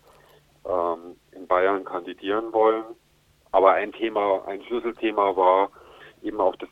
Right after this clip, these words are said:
Thema Queer in seiner vollen Vielfalt. Also weil im Endeffekt wird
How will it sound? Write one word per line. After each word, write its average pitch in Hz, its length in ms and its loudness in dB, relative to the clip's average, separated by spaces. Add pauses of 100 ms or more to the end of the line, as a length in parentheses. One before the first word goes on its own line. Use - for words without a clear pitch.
Thema 101 260 0
Queer 107 340 0
in 101 100 -4
seiner 92 280 -2
vollen 92 340 0
Vielfalt. 82 600 -2 (680)
Also 90 220 -2
weil 92 300 6
im 95 180 -8
Endeffekt - 500 -2 (640)
wird 107 140 6